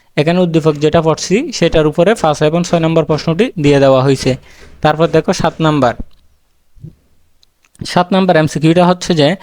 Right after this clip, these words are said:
এক লিটার সমান কত, আহ, ঘন সে-, আহ, এক লিটার সমান কত ঘন সেন্টিমিটার? এখানে সাত নাম্বারের প্রশ্ন হবে কি? সাত নাম্বারের প্রশ্ন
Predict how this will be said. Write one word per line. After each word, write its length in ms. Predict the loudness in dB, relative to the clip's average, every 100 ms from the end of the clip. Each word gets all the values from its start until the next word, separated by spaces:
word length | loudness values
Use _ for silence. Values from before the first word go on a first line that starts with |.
| -14 _ -6
এক 60 | -2
লিটার 280 | 0 2 2 0
সমান 220 | -2 -2 0
কত, 140 | 0
আহ, 100 | -2 -4 -2 0 2 2 2
ঘন 140 | 0 0
সে-, 200 | -2 -2
আহ, 240 | 0 0
এক 80 | -2 -2
লিটার 260 | 0 0 -2
সমান 180 | -2 -2
কত 180 | -2 0
ঘন 180 | 0 0
সেন্টিমিটার? 580 | -2 -4 -2 -2 -2 -4 -4 -14 -20 _
এখানে 200 | -2 0 0
সাত 120 | -2 -2
নাম্বারের 320 | 0 2 2
প্রশ্ন 260 | 0 -2 0
হবে 160 | -2 -2
কি? 80 | -4 -4
সাত 120 | -4
নাম্বারের 280 | -2 0 0 -2
প্রশ্ন 200 | -4